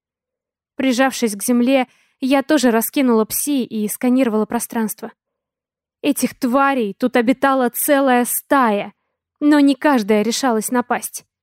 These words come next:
Некоторые отпрыгнули подальше, зато другие «Слева!»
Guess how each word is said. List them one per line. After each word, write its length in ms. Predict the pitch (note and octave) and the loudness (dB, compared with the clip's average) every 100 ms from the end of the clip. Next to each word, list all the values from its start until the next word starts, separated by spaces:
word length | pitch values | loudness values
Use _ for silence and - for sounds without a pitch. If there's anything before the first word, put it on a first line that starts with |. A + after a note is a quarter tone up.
| _ _ _ - | _ _ _ 0
Некоторые 460 | C#4+ D4 C4 A3 | 2 2 2 0
отпрыгнули 500 | A3 - C#4+ A#3+ A#3+ | 0 0 0 2 2
подальше, 640 | A#3+ C4 B3 A3+ G#3 - G#3+ _ _ | 2 0 2 0 0 -4 -6 _ _
зато 340 | B3+ C4+ C#4 C#4+ | 0 0 2 0
другие 540 | C4 B3 D4 D4+ G#3+ _ _ _ _ | 0 2 2 2 0 _ _ _ _
«Слева!» 640 | - - D#4+ F4 C4+ B3 | -8 -2 2 2 2 -2